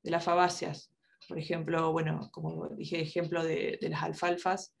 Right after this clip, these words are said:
tienen una secuencia de pulgones totalmente distintas, son especies totalmente diferentes, aunque a una simple vista los vea de color verde y demás,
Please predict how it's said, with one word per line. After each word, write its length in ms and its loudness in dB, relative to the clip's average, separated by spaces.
tienen 320 -2
una 140 0
secuencia 460 0
de 80 2
pulgones 600 2
totalmente 580 2
distintas, 420 -2
son 140 -2
especies 340 -4
totalmente 480 -4
diferentes, 520 2
aunque 240 -2
a 60 0
una 180 -2
simple 300 0
vista 280 2
los 120 0
vea 560 2
de 100 -4
color 280 0
verde 440 2
y 60 0
demás, 360 2